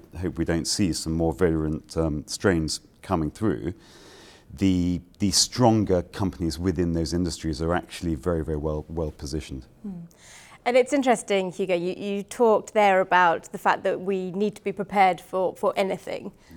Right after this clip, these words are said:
Speaker 2: Uh, not necessarily, no one necessarily predicted covid and the pandemic, but you were prepared for, for something.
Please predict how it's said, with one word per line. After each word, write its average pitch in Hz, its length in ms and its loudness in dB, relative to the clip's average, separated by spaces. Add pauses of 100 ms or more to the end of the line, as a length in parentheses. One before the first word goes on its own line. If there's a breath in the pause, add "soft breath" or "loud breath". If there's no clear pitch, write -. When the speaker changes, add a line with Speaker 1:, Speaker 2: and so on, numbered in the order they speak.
(120)
Speaker 2:
Uh, 190 200 6
not 202 300 4
necessarily, 190 560 2
no 180 140 2
one 175 240 -4
necessarily 180 340 -4
predicted 180 600 -6
covid - 840 2
and 175 100 -2
the 170 60 -4
pandemic, 190 600 2
but - 160 -2
you 180 120 -4
were 185 100 -2
prepared 185 420 2
for, 185 280 2 (360 loud breath)
for 202 80 -6
something. - 680 0